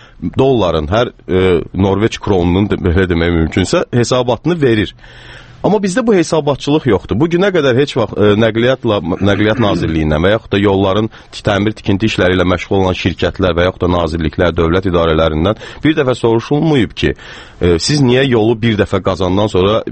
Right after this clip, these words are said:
bir aydan sonra gəlib bir də qazırsınız? Nəyə görə asfalt örtüyünü iki aydan bir dəyişirsiniz? Bunun xərclərini və bu səmərəsiz xərclərə görə kim cavab verməlidir? Bu suallar cəmiyyətdə,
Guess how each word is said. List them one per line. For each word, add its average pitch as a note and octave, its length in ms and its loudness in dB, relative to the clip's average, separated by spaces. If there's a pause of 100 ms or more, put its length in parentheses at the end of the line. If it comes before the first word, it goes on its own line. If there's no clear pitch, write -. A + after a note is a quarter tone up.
bir G#2 140 2
aydan F#2 240 0
sonra F#2 180 0
gəlib F2 240 0
bir G2 160 2
də D#2 160 0
qazırsınız? D2+ 480 -8 (320)
Nəyə C#3+ 300 2
görə C3+ 180 2
asfalt C3 320 -4
örtüyünü G#2+ 400 2
iki - 160 -2
aydan F#2 300 0
bir F#2 180 0
dəyişirsiniz? C#2 640 -2 (300)
Bunun D3 180 2
xərclərini G#2+ 640 0
və A2 160 0
bu A2+ 140 2 (100)
səmərəsiz A2 560 -2
xərclərə G#2 400 2
görə G#2+ 320 2
kim C3 240 2
cavab F2+ 320 0
verməlidir? D2+ 480 0 (240)
Bu A3+ 100 0
suallar D#3 640 0
cəmiyyətdə, G#2 640 0